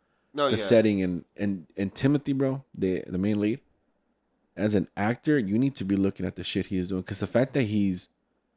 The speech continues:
Speaker 2: fucking, what, twenty-two, and he's already Oscar nominated?
Speaker 1: Oh, wow.
Speaker 2: Yeah. You need to really fucking look at those type of, like, that's what I'm looking. I'm looking at the cinematography. I'm looking at, and I know people aren't looking at the same way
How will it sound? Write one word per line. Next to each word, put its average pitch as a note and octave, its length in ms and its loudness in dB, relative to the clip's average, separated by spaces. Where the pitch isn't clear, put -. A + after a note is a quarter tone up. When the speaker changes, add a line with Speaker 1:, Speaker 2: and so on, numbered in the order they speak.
Speaker 2:
fucking, F#2+ 260 -4
what, E2 200 -8
twenty-two, G#2 640 -4
and F#2 140 -6
he's G2 200 -4
already F#2 560 -2
Oscar G2+ 340 -4
nominated? A2 520 -2
Speaker 1:
Oh, G2 80 -20
wow. G#2 320 -18
Speaker 2:
Yeah. F#2 280 0
You F#2 100 -8
need B2+ 140 0
to A2+ 60 0
really G#2 260 2
fucking G2 420 -6
look B2 320 4
at A#2 220 2
those A#2+ 340 4
type A2+ 240 -2
of, F#2+ 220 -12
like, G#2 240 0
that's C#3+ 280 4
what G#2+ 80 4
I'm A#2+ 160 4
looking. F#2+ 260 0
I'm G#2 140 2
looking C#3+ 320 0
at G2 360 0
the - 40 -20
cinematography. A2 640 2
I'm G#2+ 140 0
looking A2 260 -2
at, F#2 160 -4
and D#3+ 120 4
I F#3+ 40 8
know F#3 80 8
people D3 200 4
aren't A2+ 140 6
looking A2+ 240 2
at G2 100 -6
the - 60 -20
same A2 160 0
way G2+ 100 0